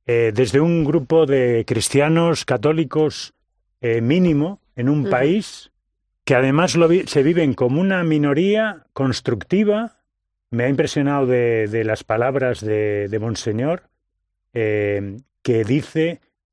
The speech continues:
Speaker 1: que siempre han tenido espíritu de bus-, de diálogo y de buscar la paz, ¿no?
Speaker 2: Hablas, hablas de Monseñor Mumbiela, el,
Speaker 1: Sí.
Speaker 2: el obispo de Almaty, en Kazajistán,
Speaker 1: Sí, que es
Speaker 2: que,
Speaker 1: español de Aragón.
Speaker 2: que es español, que esta semana concedía precisamente,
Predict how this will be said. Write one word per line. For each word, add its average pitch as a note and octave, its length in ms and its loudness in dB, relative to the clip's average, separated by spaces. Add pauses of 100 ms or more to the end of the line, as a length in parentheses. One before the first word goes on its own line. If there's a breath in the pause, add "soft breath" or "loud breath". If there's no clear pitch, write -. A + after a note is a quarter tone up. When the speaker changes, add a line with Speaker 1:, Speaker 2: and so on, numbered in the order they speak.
Speaker 1:
que C3 180 2
siempre G3 920 0 (460)
han E3+ 340 0
tenido D#3+ 460 2
espíritu D#3 680 -2
de B2+ 100 0
bus-, G#2 340 -6
de C#3 140 -2
diálogo E3 640 0
y C3+ 80 -12
de A2+ 80 -2
buscar G#2+ 320 -4
la G#2 140 -2
paz, E2+ 240 -14
¿no? C#3+ 180 -16
Speaker 2:
Hablas, F3+ 520 0
hablas F#3 260 2
de G3 80 2
Monseñor F#3+ 360 2
Mumbiela, G3+ 680 4
el, D#3+ 260 2
Speaker 1:
Sí. D3+ 60 0
Speaker 2:
el E3 160 2
obispo F#3 240 0
de F#3 80 4
Almaty, F3 380 2
en A#3+ 100 2
Kazajistán, F3 640 0
Speaker 1:
Sí, - 40 4
que F#3+ 140 4
es F3+ 80 2
Speaker 2:
que, D#3+ 80 4
Speaker 1:
español A#2+ 420 0
de G#2+ 60 0
Aragón. G3+ 180 0
Speaker 2:
que G3+ 60 4
es F#3+ 100 2
español, F3+ 420 2
que - 60 -2
esta F#3+ 180 0
semana F3 380 2
concedía E3+ 460 0
precisamente, E3 720 -2